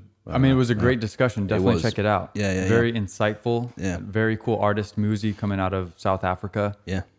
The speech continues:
Speaker 2: And he has a lot of cool things to say and a lot of, uh, you know, about life and about creative process.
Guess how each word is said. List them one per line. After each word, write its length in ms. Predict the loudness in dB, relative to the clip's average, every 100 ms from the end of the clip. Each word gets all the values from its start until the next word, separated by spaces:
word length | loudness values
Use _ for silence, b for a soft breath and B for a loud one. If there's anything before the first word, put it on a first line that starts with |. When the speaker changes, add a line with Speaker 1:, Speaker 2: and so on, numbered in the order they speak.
| -6
Speaker 2:
And 140 | -2
he 80 | 0
has 100 | 2
a 40 |
lot 140 | 0 0
of 100 | -2
cool 200 | -4 -2
things 260 | 0 -2
to 80 | -4
say 180 | -6 -2
and 100 | -2
a 40 |
lot 180 | 0 -2
of, 160 | -2 -6 _ _ _ _ _ _ -2
uh, 140 | 0 2
you 60 |
know, 160 | 2 2
about 320 | 0 0 0
life 340 | 0 0 -2 -6
and 120 | -4
about 420 | 0 2 0 -4 _ _ _ _ -20 -20 -20
creative 400 | -6 -2 -2 -4
process. 680 | -2 -2 -2 -8 -12 -16 _